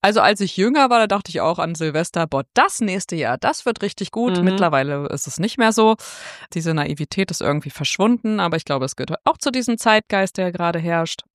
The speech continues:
Speaker 1: Aber ich glaube auch, warum sollte es ein Kackjahr werden? Es ist vor allem, äh, mal wieder ein gerades Jahr und ich mag gerade Jahre.
Speaker 2: Ja, ich auch. Aber das liegt daran, ähm, dass mein Geburtstag fast nur aus geraden Jahr, äh, t-, äh,
Speaker 1: Meiner
Speaker 2: Ta-,
Speaker 1: auch,
Speaker 2: aus geraden
Speaker 1: nur aus
Speaker 2: Zahlen
Speaker 1: geraden.
Speaker 2: besteht.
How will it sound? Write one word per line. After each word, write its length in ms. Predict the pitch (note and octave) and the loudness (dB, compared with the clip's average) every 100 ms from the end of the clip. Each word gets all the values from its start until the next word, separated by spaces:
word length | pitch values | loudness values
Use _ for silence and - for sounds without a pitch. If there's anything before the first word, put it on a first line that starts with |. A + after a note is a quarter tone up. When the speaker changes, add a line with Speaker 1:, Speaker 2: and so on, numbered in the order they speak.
| - | 0
Speaker 1:
Aber 180 | F3+ G3 | 4 4
ich 80 | - | 6
glaube 220 | D#3+ - | 4 6
auch, 160 | - - | 4 4
warum 280 | E3+ E3+ | 0 2
sollte 200 | D#3+ D3+ | 0 -2
es 60 | - | -4
ein 100 | C#3+ | -6
Kackjahr 380 | D#3 D3+ C#3 C3 | -4 -4 -2 -2
werden? 180 | C3 D#3+ | -2 -4
Es 60 | |
ist 160 | F3 - - | -8 -8 -2
vor 140 | - | 2
allem, 300 | D#3+ E3+ D#3+ | 2 0 -2
äh, 240 | D#3+ D#3 D3+ | -2 -2 -2
mal 200 | D#3 D3+ | -4 -4
wieder 140 | D3+ | -4
ein 160 | B2+ C#3 | -4 -6
gerades 460 | - A#2 B2+ G#3 | 0 0 2 0
Jahr 140 | - C#4 | 2 2
und 80 | B3 | 0
ich 100 | D3+ | -4
mag 220 | B2 - | -6 -6
gerade 320 | - A2+ A#2 | -6 -4 -4
Jahre. 160 | A#2+ G#3+ | -2 2
Speaker 2:
Ja, 220 | G#3 G3+ - _ _ | 2 0 -14 _ _
ich 240 | A3 G#3 - | -4 0 2
auch. 480 | F3+ G3 F3+ - - - | 4 4 2 -2 -14 -4
Aber 200 | F3 F#3 | 2 2
das 160 | F#3 G3 | 0 -6
liegt 200 | G3+ F#3 | -4 0
daran, 420 | E3+ F3 F#3 F3+ | 2 4 2 0
ähm, 400 | E3+ E3+ E3+ E3+ - | -2 0 -2 -4 -6
dass 220 | E3+ - | -6 -4
mein 320 | E3 D#3 D#3+ | 0 0 0
Geburtstag 1080 | D#3+ D3+ G#3 - - _ D#3 D3+ D3 - - _ _ | -2 2 2 2 -6 _ 0 2 2 -2 -18 _ _
fast 300 | - F3+ - | -2 -2 0
nur 180 | F3 C3 | -2 0
aus 140 | D3 - | -2 -6
geraden 380 | D#3+ D#3 D#3 | -4 -4 -4
Jahr, 280 | D#3 D3+ D3+ | -6 -8 -8
äh, 160 | - D3+ | -10 -10
t-, 160 | - | -10
äh, 160 | C#4+ D#3+ | -10 0
Speaker 1:
Meiner 220 | C4+ D4 | 2 4
Speaker 2:
Ta-, 260 | E4 C4+ B3+ | 4 4 4
Speaker 1:
auch, 260 | C4 B3 C4 | 2 2 0
Speaker 2:
aus 180 | - - | -4 -6
geraden 200 | F3 - | 0 4
Speaker 1:
nur 160 | C4+ | 4
aus 60 | B3+ | 4
Speaker 2:
Zahlen 340 | - G3 G3 G#3+ | 4 4 4 0
Speaker 1:
geraden. 140 | G#3+ | 0
Speaker 2:
besteht. 640 | G#3+ - - G3+ A3+ C4 | -2 -8 -2 0 0 -2